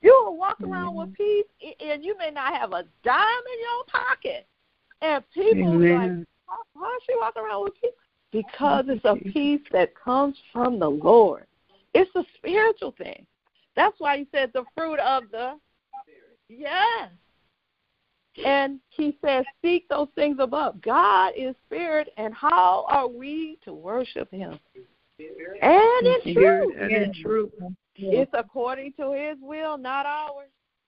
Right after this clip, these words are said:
Speaker 1: It's according to his will, not mine. And the Lord tells us in his word to be a good steward. And I hear people talking about, you know, they're, they're, they,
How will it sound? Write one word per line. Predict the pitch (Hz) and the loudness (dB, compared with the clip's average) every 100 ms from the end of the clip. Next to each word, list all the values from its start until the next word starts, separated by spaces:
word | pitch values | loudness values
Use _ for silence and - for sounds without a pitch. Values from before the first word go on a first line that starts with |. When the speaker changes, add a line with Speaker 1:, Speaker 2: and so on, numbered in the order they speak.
| _ _ _ _ _ _ _ _ _ _ _ _ | _ _ _ _ _ _ _ _ _ _ _ _
Speaker 1:
It's | 208 226 | -12 -10
according | 302 - - 226 254 269 | -12 -12 -10 -8 -8 -12
to | 302 254 | -10 -8
his | 285 277 | -6 -8
will, | 254 302 339 294 | -12 -12 -10 -10
not | 262 302 294 | -6 -6 -6
mine. | 285 339 339 311 302 _ _ _ _ _ _ _ | -10 -8 -10 -12 -20 _ _ _ _ _ _ _
And | 190 185 180 180 - | -8 -8 -8 -12 -4
the | 190 | -2
Lord | 214 269 262 - | 0 0 0 -6
tells | 269 277 294 226 | -8 -6 -6 -6
us | 220 | -6
in | 208 | -8
his | 233 220 | -8 -8
word | 165 190 208 165 156 _ | -6 -6 -4 -6 -10 _
to | 170 | -16
be | 170 165 | -8 -10
a | |
good | 151 175 190 _ | -6 -8 -8 _
steward. | 226 208 180 175 | 0 2 2 0
And | 156 151 - _ _ _ - | -2 -4 -12 _ _ _ 4
I | 180 240 277 | 6 4 0
hear | 247 196 | -8 -12
people | 240 208 202 - _ - | -14 -14 -14 -16 _ -4
talking | 196 196 | -4 -4
about, | 196 190 180 180 - | -8 -4 -4 -6 -12
you | 196 | -8
know, | 185 165 175 160 | -6 -6 -10 -6
they're, | 180 185 - | -2 -2 -2
they're, | 180 190 180 _ - | -2 -2 -4 _ -8
they, | 170 | -6